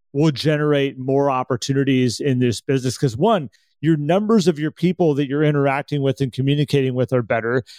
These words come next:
These people actually enjoy the conversations more. I know it feels like they like being on the phone with you for twenty minutes, but I'm just telling you right now,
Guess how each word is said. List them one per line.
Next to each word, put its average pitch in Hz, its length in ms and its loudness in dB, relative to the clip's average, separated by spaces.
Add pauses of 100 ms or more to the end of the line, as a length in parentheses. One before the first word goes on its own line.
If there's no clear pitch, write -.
(180)
These 175 180 2
people 190 420 0
actually 202 400 -2
enjoy 160 520 2
the 156 80 2
conversations 143 880 -2
more. 139 400 0 (280)
I 113 100 0
know 160 160 4
it 180 60 0
feels 190 520 0
like 180 180 2
they 180 100 2
like 170 240 0
being 180 140 2
on 175 80 0
the 165 80 0
phone 170 200 0
with 151 140 -2
you 165 80 2
for 160 120 -2
twenty 156 280 0
minutes, 151 400 0
but 139 120 0
I'm 127 80 0
just 143 180 0
telling 160 260 0
you 156 100 2
right 156 200 2
now, 156 300 0